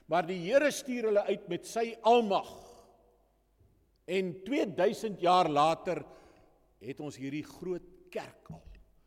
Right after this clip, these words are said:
van mense wat glo, omdat daai vroue in daai elf draers geword het van sy genade,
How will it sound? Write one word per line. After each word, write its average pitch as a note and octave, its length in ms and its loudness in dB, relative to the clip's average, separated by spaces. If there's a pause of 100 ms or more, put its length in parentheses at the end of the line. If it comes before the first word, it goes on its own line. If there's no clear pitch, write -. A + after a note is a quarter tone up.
(240)
van C3+ 260 -4
mense F3+ 380 -2
wat D#3 220 -6
glo, E3 420 -8 (760)
omdat E3+ 400 -4
daai F#3 300 0
vroue G3+ 540 0
in D#3+ 140 -8
daai D3 400 -4
elf - 380 -6 (1300)
draers D3+ 500 -4
geword A#2+ 460 -8
het - 120 -20 (600)
van B2 160 -14
sy B2 180 -12
genade, G#2 540 -16